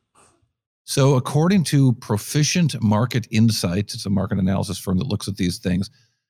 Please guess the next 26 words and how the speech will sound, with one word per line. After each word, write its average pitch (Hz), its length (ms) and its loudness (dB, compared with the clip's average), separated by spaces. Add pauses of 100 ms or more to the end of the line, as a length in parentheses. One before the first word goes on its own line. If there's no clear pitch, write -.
(100)
the - 60 -10
total 175 260 2
addressable 135 360 4
market 120 280 2
for - 120 -6
three 139 240 0
D 143 100 4
models 110 600 2 (920)
in 113 60 2
two 135 120 4
thousand 147 240 4
twenty-two, 131 420 2
the 98 240 -2
year 110 220 2
that 117 100 0
just 113 220 -4
ended, 92 320 -2 (1500)
here's 90 140 -4
your 95 80 -2
bite, 104 240 2 (160)
one 131 760 4
point - 360 -2
two 165 280 0
six - 400 -2
billion 151 760 4
dollars 123 600 2